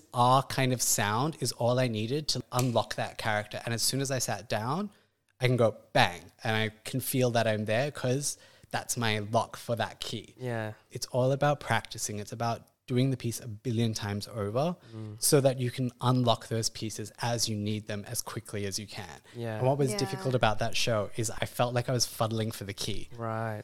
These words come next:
Speaker 1: That's what it was like. That program was like just playing on the wrong hand or something.
Speaker 2: I mean, hearing your explanations and things like this makes me connect to the art form so much more. And I think getting that context is so helpful because when I,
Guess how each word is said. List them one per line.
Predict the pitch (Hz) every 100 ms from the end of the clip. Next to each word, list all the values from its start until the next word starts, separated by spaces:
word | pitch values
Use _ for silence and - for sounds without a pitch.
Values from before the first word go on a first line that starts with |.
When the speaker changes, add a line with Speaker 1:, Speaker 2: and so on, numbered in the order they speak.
| -
Speaker 1:
That's | 147 135 -
what | 151
it | 143
was | 131 127
like. | 104 -
That | 135 131 - _
program | - 123 120 117 110
was | 107
like | 110 98 -
just | 113 - -
playing | - 117 113 107 -
on | 110
the | 101
wrong | 104 104
hand | - 101 101
or | 98
something. | 101 - 92 - - - _ _ _ _
Speaker 2:
I | 139
mean, | 127 110 _ _ -
hearing | 160 170 175 165
your | 135 139
explanations | 135 - 135 131 139
and | 131
things | 123 123
like | 127
this | 139 165 -
makes | 127 139 131 135
me | 143
connect | 139 139 123 -
to |
the | 127
art | 117 123
form | 117 113
so | - 120
much | 117 -
more. | 120 113 175
And | 127 117
I |
think | 120 131
getting | 127 127 123
that | 110
context | - 117 113 -
is | 117
so | 127
helpful | 113 120 - 110
because | 104 - 113 - - - -
when | - 127 - -
I, | 139